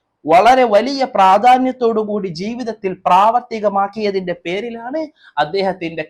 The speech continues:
കച്ചവടത്തിൽ ഇത്രയും വലിയ ബർക്കത്തുണ്ടായത് എന്ന്. റസൂലുള്ളാഹി സ്വല്ലല്ലാഹു അലൈഹി വസല്ലമ തങ്ങളുടെ ദുആ അത് അള്ളാഹു സ്വീകരിക്കുമെന്ന വിഷയത്തിൽ ഒരു സംശയവുമില്ല.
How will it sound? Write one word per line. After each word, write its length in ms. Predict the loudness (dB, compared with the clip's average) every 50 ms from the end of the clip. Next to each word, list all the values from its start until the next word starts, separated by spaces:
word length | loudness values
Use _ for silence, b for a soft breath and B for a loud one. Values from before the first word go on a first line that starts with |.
| -8
കച്ചവടത്തിൽ 680 | -8 -8 -6 -6 -4 -4 -4 -4 -6 -8 -8 -8 -8 -8 -10
ഇത്രയും 560 | -14 -16 _ _ -8 -4 -4 -4 -4 -4 -2
വലിയ 340 | -2 -2 -2 -2 -6 -8 -8
ബർക്കത്തുണ്ടായത് 960 | -6 -6 -8 -8 -6 -6 -8 -6 -6 -6 -4 -2 -2 -2 -2 -2 -6 -10 -12
എന്ന്. 260 | -14 -14 -16 -20 _ _ _ _ _ _ _ _ _ _ _ _ _ _ _ _ _ _ _ _ _ _ _ _ _ -6 -6
റസൂലുള്ളാഹി 600 | -4 -2 0 0 0 0 2 2 2 2 0 -2
സ്വല്ലല്ലാഹു 640 | -4 -2 -2 0 0 0 0 2 2 2 2 2
അലൈഹി 160 | 0 -2 -2 -6
വസല്ലമ 500 | -6 -6 -6 -4 -4 -2 -2 -2 -2 -2
തങ്ങളുടെ 420 | -2 -4 -6 -6 -4 -4 -4 -4
ദുആ 560 | -6 -6 -6 -2 2 4 4 4 4 2 -2 B B B B B B
അത് 120 | -8 -4 -2
അള്ളാഹു 420 | -2 0 2 2 2 2 2 -2
സ്വീകരിക്കുമെന്ന 920 | -6 -10 -12 -12 -10 -8 -6 -6 -4 -4 -6 -6 -8 -10 -10 -8 -8 -8
വിഷയത്തിൽ 640 | -8 -8 -8 -6 -4 -4 -4 -4 -6 -8 -8 -8 -10 b b b b
ഒരു 200 | -4 -2 -2 -2
സംശയവുമില്ല. 1200 | -4 -6 -2 -4 -4 -4 -4 -8 -8 -6 -6 -4 -4 -6 -6 -8 -6 -4 -2 -2 -2 -2 -4 -10